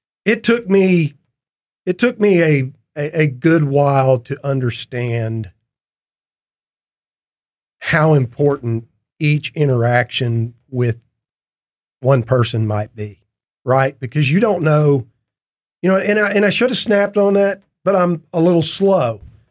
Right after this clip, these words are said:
And, and I say that because my first duty station was in Port Isabel, Texas in nineteen eighty-six.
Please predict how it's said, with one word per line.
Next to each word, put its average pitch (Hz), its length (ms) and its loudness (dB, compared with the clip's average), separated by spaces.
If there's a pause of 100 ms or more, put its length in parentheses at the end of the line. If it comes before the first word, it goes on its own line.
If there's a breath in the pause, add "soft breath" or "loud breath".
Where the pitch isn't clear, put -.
(540)
And, 165 180 0
and 175 160 2
I 160 80 2
say 262 320 0
that 165 240 0
because 160 640 2 (1040)
my 226 160 0
first 247 280 0
duty 208 200 2
station 175 400 0
was 139 140 0
in 131 100 -2
Port 170 240 0
Isabel, 147 360 2
Texas 156 500 -2
in 127 80 0
nineteen 131 400 0
eighty-six. 131 580 -4